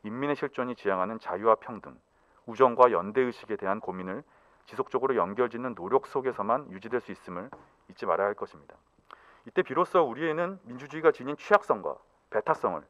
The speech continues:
신중히 통찰하고 존재의 필연적인 경계 지음 속에서도 보다 열린 가능성을 끊임없이 지향할 수밖에 없는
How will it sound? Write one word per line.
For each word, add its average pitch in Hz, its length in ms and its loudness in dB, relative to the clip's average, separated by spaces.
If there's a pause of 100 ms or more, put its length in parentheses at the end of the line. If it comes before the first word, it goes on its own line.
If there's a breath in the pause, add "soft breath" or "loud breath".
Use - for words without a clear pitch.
신중히 175 340 -6
통찰하고 90 540 -2 (400 soft breath)
존재의 123 300 0
필연적인 151 500 -2
경계 117 340 -2
지음 131 200 -6
속에서도 117 540 -4 (320 soft breath)
보다 117 220 6
열린 120 240 4
가능성을 123 580 0
끊임없이 180 460 0
지향할 127 500 2
수밖에 - 320 6
없는 76 220 -4